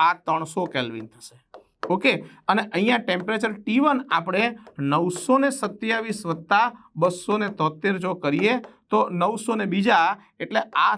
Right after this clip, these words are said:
થશે બારસો કેલ્વિન. ઓકે, તો અહીંયા આપણે તાપમાનને કેલ્વિનમાં કન્વર્ટ કરી નાખ્યા. હવે આ બેનો હું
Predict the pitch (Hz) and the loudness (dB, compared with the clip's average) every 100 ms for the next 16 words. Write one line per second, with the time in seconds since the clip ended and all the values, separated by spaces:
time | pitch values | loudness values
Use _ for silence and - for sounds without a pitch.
0 | - 147 147 214 214 143 131 113 120 127 | -4 -12 -8 -8 -8 -4 -2 -2 -12 -16
1 | 113 107 104 104 - - - _ 170 180 | -18 -20 -18 -18 -18 -20 -20 _ -2 2
2 | 240 202 - 185 190 202 202 202 151 151 | 2 0 -4 0 2 0 0 0 -2 -2
3 | 190 190 208 208 143 170 180 185 165 160 | -8 -6 -6 -4 -4 -4 -4 -4 -4 -2
4 | 170 165 156 156 156 202 202 - 156 233 | -2 0 -4 -2 0 -2 -4 -6 2 4
5 | - - 170 220 196 208 202 214 | 2 2 2 2 0 0 -2 -4